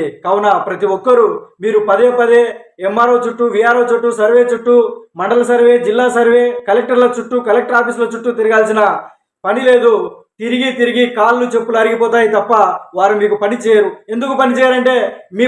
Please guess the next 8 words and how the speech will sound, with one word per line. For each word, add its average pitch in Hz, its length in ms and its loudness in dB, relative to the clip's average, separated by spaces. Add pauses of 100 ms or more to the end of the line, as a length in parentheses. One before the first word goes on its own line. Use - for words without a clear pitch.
పక్కన 269 300 -2
ఉన్నటువంటి 247 420 0 (460)
ఎవరైనా 254 380 2 (240)
ఆ - 80 0
యొక్క 214 160 0 (220)
వ్యక్తి 214 280 -2 (540)
రాజకీయ 233 420 0
పలుకుబడో, 240 420 2